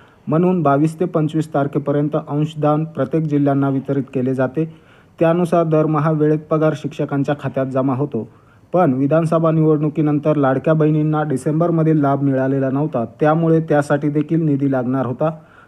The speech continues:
दरम्यान, अंशदान वेळेत न मिळाल्याने शुक्रवार दिनांक सत्तावीस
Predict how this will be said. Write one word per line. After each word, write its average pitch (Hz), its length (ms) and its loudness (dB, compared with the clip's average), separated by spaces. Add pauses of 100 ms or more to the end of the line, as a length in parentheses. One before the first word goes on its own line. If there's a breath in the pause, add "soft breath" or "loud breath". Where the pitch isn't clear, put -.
(100)
दरम्यान, 160 380 2 (100)
अंशदान 175 460 2
वेळेत 151 360 2
न 151 60 0
मिळाल्याने 147 680 0
शुक्रवार 151 540 0
दिनांक 147 400 -4
सत्तावीस 151 640 -2